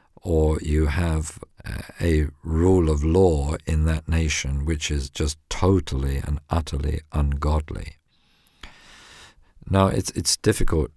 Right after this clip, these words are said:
because these situations can be so dif-, different, but let, let's just try to lay a few principles.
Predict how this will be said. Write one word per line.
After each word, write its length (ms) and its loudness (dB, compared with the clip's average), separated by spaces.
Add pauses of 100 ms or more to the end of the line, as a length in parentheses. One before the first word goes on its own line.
(120)
because 560 -2 (140)
these 400 0
situations 680 0
can 120 -2
be 80 0
so 280 0
dif-, 400 -4 (100)
different, 600 -2 (600)
but 300 0
let, 400 -2
let's 340 0
just 380 -2
try 220 0
to 100 -2
lay 220 2
a 60 2
few 240 -2
principles. 880 -2